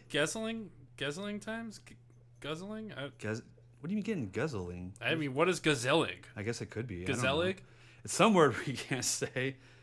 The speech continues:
Speaker 2: It's gotta be for a good time or for great times or something.
Speaker 1: For guzzling times. <laughs> I don't know. It's some,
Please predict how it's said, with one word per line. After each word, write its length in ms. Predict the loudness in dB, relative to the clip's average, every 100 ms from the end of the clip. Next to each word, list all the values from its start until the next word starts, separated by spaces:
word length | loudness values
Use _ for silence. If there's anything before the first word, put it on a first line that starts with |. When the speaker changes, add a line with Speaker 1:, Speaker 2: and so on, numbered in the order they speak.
| -20 -20 -18 -10
Speaker 2:
It's 120 | 0
gotta 200 | 4 6
be 100 | 4 0
for 340 | 2 4 4
a 120 | 2
good 300 | 0 -2 -2
time 460 | -2 -2 -2 -4 -8 -14 -8
or 260 | -6 -6 -8 -20 -20 -10
for 160 | -4 -4
great 320 | -2 -4 -4
times 320 | -6 -4 -4
or 80 | -6
something. 420 | -8 -8 -6 -8 -12 -20 -20 -20 -20 -20
Speaker 1:
For 400 | -10 0 4 4
guzzling 800 | 2 0 0 0 -2 -2 -4 -8 -18 -18 -8
times. 720 | -4 -4 -6 -12 -8 -8 -2
<laughs> 40 | 0
I 60 |
don't 200 | 0 0
know. 140 | 0 -2
It's 140 | -4
some, 180 | -6